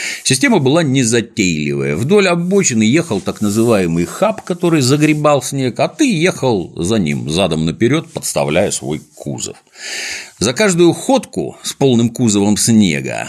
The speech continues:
выдавали талончик, за который потом платили деньги. Ну, с талончиками масса водителей немножко мухлевала, стараясь заработать чуток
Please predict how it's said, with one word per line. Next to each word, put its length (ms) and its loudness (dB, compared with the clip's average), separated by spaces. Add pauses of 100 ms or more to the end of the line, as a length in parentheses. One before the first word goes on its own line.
выдавали 480 2
талончик, 1040 -2
за 120 0
который 380 0
потом 380 -4
платили 480 0
деньги. 760 -6
Ну, 240 -2
с 140 -6
талончиками 1000 2
масса 420 0
водителей 420 0
немножко 500 2
мухлевала, 1040 2
стараясь 680 0
заработать 720 -2
чуток 560 -4